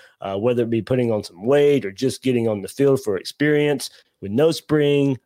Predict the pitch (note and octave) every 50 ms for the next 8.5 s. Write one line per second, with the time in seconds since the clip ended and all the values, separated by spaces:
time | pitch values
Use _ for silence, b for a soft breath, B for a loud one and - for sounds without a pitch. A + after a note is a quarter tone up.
0 | _ - A2 A2 G#2+ - - G#2+ G#2+ - - G#2+ A2 C3+ C#3 - A#2 - - -
1 | C3+ D3 D3 C3 - - C#3+ C#3 C#3+ C3+ C3 C3+ - - C#3 C3+ C3 B2+ - -
2 | - - B2 A#2+ A#2+ A#2 A#2+ B2 B2 B2 A#2 - - - B2 B2 A#2 - - A#2+
3 | A#2+ A#2+ A2+ G#2+ A2 B2 A#2+ A#2+ A#2 A#2 B2 A#2+ A#2+ A#2+ A#2+ A#2 - B B B
4 | B B - D3 F#3 G#3 D3+ F3+ A3+ C4+ C#4 F#3 E3+ C#3+ - - D3+ B2 G2+ -
5 | - - A#2+ - - B2+ A2+ G2 F#2 - - - G#2+ F#2 E2+ F2+ F2+ F#2 G#2 B2
6 | C3 C#3 C3+ B2 C#3+ D#3 D3+ - - - D#3 D#3+ D#3+ E3 E3 D#3+ C3+ A2+ - -
7 | C3+ C3+ B2 - C3+ A2 A2+ G#2+ A2 B2+ C#3 C#3+ C#3+ C3+ C3+ C3 - B2+ A#2 -
8 | B2 A2+ - B2 B2 B2 A#2+ A#2+ A#2 -